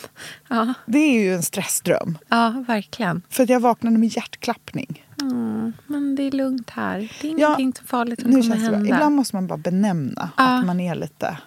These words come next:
Speaker 1: Att man är lite på högspänn.
Speaker 2: Ja, jag, jag är inte van vid att ha liksom hela ansvaret så
Speaker 1: Nej.
Speaker 2: här länge.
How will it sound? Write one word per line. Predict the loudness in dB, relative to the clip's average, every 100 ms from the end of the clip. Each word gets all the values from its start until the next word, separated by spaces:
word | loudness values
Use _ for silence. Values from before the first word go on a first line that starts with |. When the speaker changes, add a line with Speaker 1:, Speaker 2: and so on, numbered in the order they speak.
| -8
Speaker 1:
Att | -2
man | 0 2
är | 0
lite | -4 -4 -8
på | -6 -6
högspänn. | -2 -4 -6 -4 -2 -2 0
Speaker 2:
Ja, | 0 2 -2 -8 -10 -2
jag, | -2 0
jag | 2 4 4 2 0
är | 0 0
inte | 0 -2 -2 -2
van | 4 4 4 0
vid | -2
att |
ha | 0
liksom | -2 -4 -6 -6 -8 -4
hela | -2 -2 -4 -4
ansvaret | -4 -4 -4 -2 0 0 0 -8 -12 -6
så | 0
Speaker 1:
Nej. | 2 4 2
Speaker 2:
här |
länge. | 0 -2 -2 -2 -4